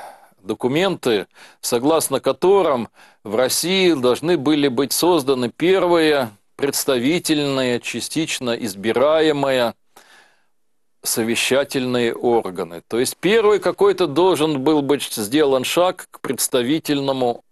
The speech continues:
органу. Вот это он одобрил. Но ввести в действие не успел, поскольку днём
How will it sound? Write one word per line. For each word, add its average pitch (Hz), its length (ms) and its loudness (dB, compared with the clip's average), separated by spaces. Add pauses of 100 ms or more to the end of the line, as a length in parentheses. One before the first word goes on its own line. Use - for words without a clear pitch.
(120)
органу. 98 680 0 (580)
Вот 117 240 -2
это 214 300 0
он 185 360 0
одобрил. 135 840 0 (440)
Но 196 540 0 (1300)
ввести 147 480 0
в 113 160 -2
действие 131 600 0
не 120 160 -2
успел, 190 680 0 (420)
поскольку 147 560 0
днём 165 540 0